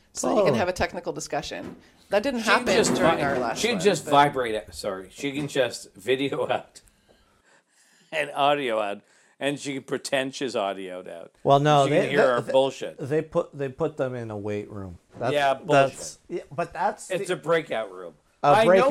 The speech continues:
Speaker 3: this
Speaker 2: room.
Speaker 3: shit.
Speaker 2: Yeah, no, I agree. I, I, I agree.
Speaker 3: I,
Speaker 2: And, and it's,
Speaker 3: at
Speaker 2: and it's, and it's,
Speaker 3: fifty-three,
Speaker 2: and
Speaker 3: I
Speaker 2: it's
Speaker 3: became a tech genius.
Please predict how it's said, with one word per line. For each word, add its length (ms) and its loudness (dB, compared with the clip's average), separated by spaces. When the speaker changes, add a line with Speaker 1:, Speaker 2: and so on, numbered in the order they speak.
Speaker 3:
this 120 0
Speaker 2:
room. 80 -10
Speaker 3:
shit. 320 -4
Speaker 2:
Yeah, 240 0
no, 260 2
I 100 6
agree. 420 2
I, 280 6
I, 320 2
I 160 0
agree. 380 2
Speaker 3:
I, 120 6
Speaker 2:
And, 200 2
and 160 6
it's, 220 2
Speaker 3:
at 140 2
Speaker 2:
and 100 2
it's, 100 0
and 300 2
it's, 160 -2
Speaker 3:
fifty-three, 520 0
Speaker 2:
and 140 2
Speaker 3:
I 120 6
Speaker 2:
it's 60 0
Speaker 3:
became 300 4
a 80 6
tech 460 -4
genius. 640 -8